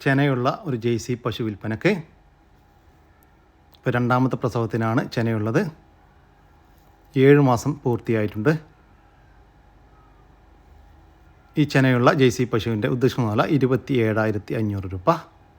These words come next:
സ്ഥലം വരുന്നത് കുറ്റിപ്പുറത്തിനടുത്ത് ചെമ്പിക്കൽ. ഈ പശുവിനെ വാങ്ങിക്കാൻ താല്പര്യമുള്ളവർ താഴെ കാണുന്ന നമ്പറുമായി ബന്ധപ്പെടുക. ഇറച്ചനയിലുള്ള ഒരു പശു വിൽപ്പനക്ക്. രണ്ടാമത്തെ പ്രസവത്തിനാണ് ഇപ്പോൾ ചെനയുള്ളത്.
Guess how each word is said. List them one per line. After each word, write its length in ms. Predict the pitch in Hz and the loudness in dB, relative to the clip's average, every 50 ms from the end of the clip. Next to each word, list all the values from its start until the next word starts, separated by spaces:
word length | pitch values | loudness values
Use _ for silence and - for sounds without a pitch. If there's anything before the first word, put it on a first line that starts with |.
| _ _ _ _ _ _ _ _ _ _ _ _ _ _ _ _ - - - _ - - - _ _ - - - | _ _ _ _ _ _ _ _ _ _ _ _ _ _ _ _ -20 -20 -20 _ -20 -20 -20 _ _ -18 -16 -4
സ്ഥലം 300 | - - 185 190 196 190 165 | 6 6 8 8 8 6 6
വരുന്നത് 300 | 151 139 135 139 135 220 214 - | 4 4 4 4 4 2 2 2
കുറ്റിപ്പുറത്തിനടുത്ത് 840 | 151 139 - 147 - 151 143 143 - 117 117 107 107 - - 190 214 - - - - _ - | 0 0 0 0 0 2 0 0 0 -2 -2 -2 -4 -4 -2 -2 -2 -2 -6 -14 -20 _ -4
ചെമ്പിക്കൽ. 460 | 147 135 131 117 117 - - 101 - - - _ - - - _ - - - - - - - | 0 0 0 0 -2 -4 -6 -8 -8 -10 -16 _ -20 -20 -20 _ -20 -20 -20 -20 -12 -6 -4
ഈ 20 | 143 143 | -4 -2
പശുവിനെ 340 | - 117 - 135 127 123 120 | -2 -2 0 0 0 2 2
വാങ്ങിക്കാൻ 280 | 117 113 113 104 120 113 104 | 2 0 0 0 -2 -2 0
താല്പര്യമുള്ളവർ 600 | 117 107 101 - - 113 110 110 110 117 147 165 160 - - | 0 -2 -2 -2 -4 -2 -2 0 2 2 2 2 0 -2 0
താഴെ 220 | 127 117 117 113 110 - | 2 4 4 2 0 -2
കാണുന്ന 260 | - 110 107 107 110 110 | -2 -4 -2 -2 -2 -2
നമ്പറുമായി 420 | 107 104 101 107 110 117 135 180 202 - | -2 -4 -4 -4 0 0 0 0 0 -2
ബന്ധപ്പെടുക. 460 | 151 113 101 95 90 - 85 92 90 92 - - _ _ _ _ _ _ _ _ _ _ _ _ _ | -4 -4 -4 -6 -8 -10 -12 -12 -12 -12 -14 -18 _ _ _ _ _ _ _ _ _ _ _ _ _
ഇറച്ചനയിലുള്ള 680 | - - - - - 208 196 196 196 185 170 156 156 165 185 180 - 151 | 0 0 0 4 6 6 8 8 8 8 8 8 8 6 4 4 2 0
ഒരു 100 | 139 127 - | 0 2 2
പശു 220 | 139 123 113 - - 131 | 0 0 0 0 -2 -2
വിൽപ്പനക്ക്. 480 | 127 117 - - 120 123 120 - 180 214 214 - - - - - - - - _ _ - _ - - _ - - - - - - - - - - - - - - - - - - - - - _ _ _ _ _ - _ _ _ _ - | -2 -2 -2 -2 -2 -2 0 2 2 2 2 -2 -8 -16 -20 -20 -20 -20 -20 _ _ -20 _ -20 -20 _ -20 -20 -20 -20 -20 -20 -20 -20 -20 -20 -20 -20 -20 -20 -20 -20 -20 -20 -20 -20 -20 _ _ _ _ _ -20 _ _ _ _ -2
രണ്ടാമത്തെ 420 | 127 127 127 131 131 135 127 - 139 - | 0 2 4 4 4 2 0 -2 -4 -4
പ്രസവത്തിനാണ് 520 | 120 - 123 117 110 113 117 117 120 117 110 | -2 -2 0 -2 -2 -2 -2 -2 0 -2 -2
ഇപ്പോൾ 140 | 113 - 117 117 - | -4 -6 -8 -6 -4
ചെനയുള്ളത്. 480 | 117 110 120 117 110 110 120 123 180 | -4 -2 0 -2 0 -2 0 0 0